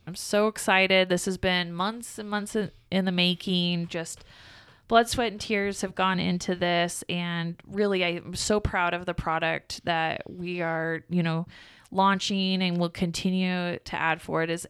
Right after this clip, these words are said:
everything that a theater owner, manager, every tool they could ever ask for to help them,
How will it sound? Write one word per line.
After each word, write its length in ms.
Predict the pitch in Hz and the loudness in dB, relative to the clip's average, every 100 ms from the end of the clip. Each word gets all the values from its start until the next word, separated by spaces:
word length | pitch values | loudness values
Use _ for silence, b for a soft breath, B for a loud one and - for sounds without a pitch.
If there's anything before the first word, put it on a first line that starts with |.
| - | -2
everything 720 | 196 220 214 220 202 196 196 | -2 -2 -2 0 2 0 -2
that 420 | 190 170 170 - - | 0 0 0 -2 -6
a 60 | |
theater 340 | - 185 185 - | -6 -2 -2 -2
owner, 280 | 180 180 | -2 -4
manager, 640 | 175 175 175 175 180 175 - 190 | -6 -6 -6 -4 -2 0 -2 -4
every 300 | 208 226 220 | -2 -2 -2
tool 320 | - 202 185 | 0 2 2
they 80 | 180 | -2
could 140 | - | -6
ever 200 | 190 190 | -8 -6
ask 360 | 175 165 175 - | -4 -4 -6 -10
for 340 | - 180 175 | -4 -2 -2
to 240 | 175 - - b b b b b | -4 -6 -8 b b b b b
help 300 | - 214 214 | -2 -2 0
them, 560 | - 196 196 190 185 202 | -2 -2 0 -2 -4 -8